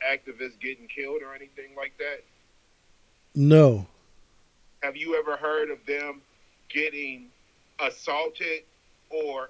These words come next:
Speaker 1: unjustly locked up?
Speaker 2: Black ones?
Speaker 1: Huh?
Speaker 2: But,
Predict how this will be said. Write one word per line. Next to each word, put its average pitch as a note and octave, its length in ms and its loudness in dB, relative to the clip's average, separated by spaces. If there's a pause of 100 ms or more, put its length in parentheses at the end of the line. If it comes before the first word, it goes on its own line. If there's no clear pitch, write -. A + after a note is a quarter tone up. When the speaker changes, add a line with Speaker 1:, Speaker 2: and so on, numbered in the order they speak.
Speaker 1:
unjustly D#3 720 -4
locked D3+ 360 -6
up? E3 260 -4 (1700)
Speaker 2:
Black C3+ 400 6
ones? D#3+ 380 2 (1080)
Speaker 1:
Huh? D3+ 300 2
Speaker 2:
But, - 20 -18